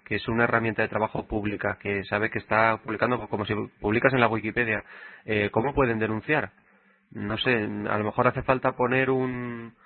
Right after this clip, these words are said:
hace falta poner un cartelito al entrar que la gente quede muy claro que, que es público, que eso se va a publicar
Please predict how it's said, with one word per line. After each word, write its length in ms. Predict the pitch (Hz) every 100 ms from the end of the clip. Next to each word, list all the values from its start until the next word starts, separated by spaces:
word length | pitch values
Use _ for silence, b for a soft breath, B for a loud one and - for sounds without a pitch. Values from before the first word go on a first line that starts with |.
| b b -
hace 180 | 113
falta 240 | 117 117 120
poner 280 | 117 123 123
un 200 | 123 117
cartelito 1040 | 113 113 113 120 117 113 110 110 110 110
al 140 | 110 110
entrar 560 | 107 120 120 120 110
que 340 | - 110 113 110
la 140 | 110
gente 300 | - 120 117
quede 160 | 117 113
muy 160 | 113
claro 500 | - 123 120 113 107 - b b b b b _ _
que, 400 | - 110 110 107 -
que 80 |
es 60 | 113
público, 400 | - 151 175 160
que 80 | 127
eso 120 | 117
se 80 | 113
va 80 | 107
a 60 |
publicar 460 | - 107 107 156 208